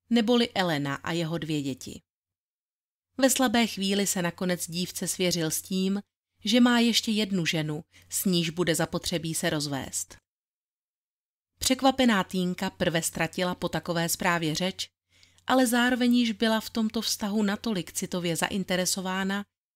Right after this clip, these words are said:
že nemínila dopustit, aby jej tato nenadálá okolnost jakkoliv narušila.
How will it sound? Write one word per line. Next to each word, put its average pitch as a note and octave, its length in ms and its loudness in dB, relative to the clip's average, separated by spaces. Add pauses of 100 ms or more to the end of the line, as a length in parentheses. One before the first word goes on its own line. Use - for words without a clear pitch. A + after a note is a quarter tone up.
(140)
že G3 160 4
nemínila F3+ 540 2
dopustit, F3+ 720 -6 (280)
aby G3 200 2
jej G3+ 300 2
tato G3+ 240 0
nenadálá F#3 720 4
okolnost G3+ 640 -2
jakkoliv A3+ 580 -2
narušila. G3+ 600 -2